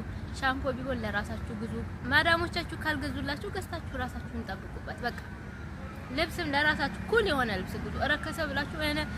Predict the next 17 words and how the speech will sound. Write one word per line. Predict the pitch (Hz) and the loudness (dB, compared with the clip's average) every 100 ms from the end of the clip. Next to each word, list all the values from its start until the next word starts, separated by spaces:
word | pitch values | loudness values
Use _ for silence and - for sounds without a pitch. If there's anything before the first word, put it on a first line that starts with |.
| - - | -4 4
ዝም | 622 622 | 6 6
ብሎ | 453 381 | 6 8
የሚንጀራጀር | 311 277 214 - 226 262 262 247 240 214 220 | 6 4 -2 -4 0 0 4 6 6 4 0
ልብስ | 226 - | -2 0
ነው | 480 587 | 0 2
ሳይሆን | 330 370 605 - - - - | 6 6 6 2 -2 -4 -4
በቃ | 262 254 233 | -4 -4 -2
የሚሆናችሁ | 320 494 587 339 185 185 - | 0 2 4 4 2 -2 -6
ነገር | - 679 - 277 | -4 -2 -2 -4
ግዙ። | 277 294 208 - - - - - - - - - - - - - - - | -2 -2 -2 -6 -6 -6 -6 -8 -8 -8 -8 -8 -8 -8 -8 -8 -8 -4
ዩቲዩብ | 262 330 392 | -2 0 2
ያልከፈታችሁ | 381 381 370 370 - 370 403 | 4 4 2 0 0 0 0
ዩቲዩብ | 277 277 294 240 | -2 -2 -4 -6
ክፈቱ። | - 175 - | -6 -8 -6
ዩቲዩብ | 254 311 370 | -4 2 2
የከፈታችሁ | 370 359 339 349 349 339 349 | 2 0 -2 0 0 0 -2
ደግሞ | 359 | 0